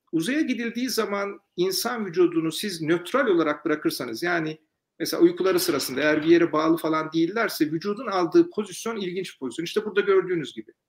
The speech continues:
Yani gerçekten insanın kolları şöyle önünde toplanıyor. Haf-, e, kafa hafif öne doğru, e, iniyor. E, bir sonrakinde bunun çizimleri de var. O çizimlerde göreceksiniz. Hepsinin hesaplamaları yapılmış. Yani uzaydaki nötral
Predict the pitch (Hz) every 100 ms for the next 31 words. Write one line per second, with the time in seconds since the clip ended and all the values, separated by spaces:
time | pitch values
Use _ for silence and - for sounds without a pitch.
0 | - 160 202 208 220 135 220 196 180 190
1 | 185 196 185 190 - 170 165 165 160 160
2 | 165 160 156 151 147 117 127 - - -
3 | - _ _ 285 277 - 175 165 - 170
4 | 196 175 170 165 160 170 160 151 127 127
5 | 127 135 120 123 113 113 180 - _ _
6 | _ _ 143 151 160 160 175 190 180 180
7 | 175 170 175 170 156 170 175 175 156 117
8 | 135 - 156 156 151 156 170 156 135 127
9 | 180 170 165 156 156 151 160 156 160 120
10 | 120 - 156 165 165 170 165 165 160 160
11 | 170